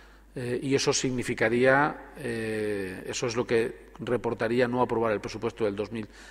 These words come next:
diecisiete. Estoy seguro que, eh, las negociaciones que están llevándose en marcha acabarán con importantes anuncios de cara al Gobierno y de cara a la comunidad autónoma,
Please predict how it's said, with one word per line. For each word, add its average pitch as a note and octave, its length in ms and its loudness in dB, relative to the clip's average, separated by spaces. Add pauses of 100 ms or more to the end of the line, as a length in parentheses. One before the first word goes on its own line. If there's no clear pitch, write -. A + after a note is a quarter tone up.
(160)
diecisiete. G#2+ 520 -6
Estoy - 240 2
seguro D3+ 440 6 (580)
que, C#3 720 4
eh, A#2+ 420 -2
las A2 160 -2
negociaciones A#2 540 -2
que - 80 -8
están A#2 260 -2
llevándose A2+ 380 -2
en A2+ 80 -6
marcha B2 500 0
acabarán B2 600 2 (480)
con A2+ 580 -6
importantes B2+ 640 2
anuncios A#2 760 2 (540)
de A2 140 -6
cara A#2 180 -2
al A2 80 -4
Gobierno B2+ 540 2
y - 20 -2
de G#2+ 140 0
cara A2 340 0
a A2+ 60 -4
la A2 100 -4
comunidad A2 300 -6
autónoma, C3 440 0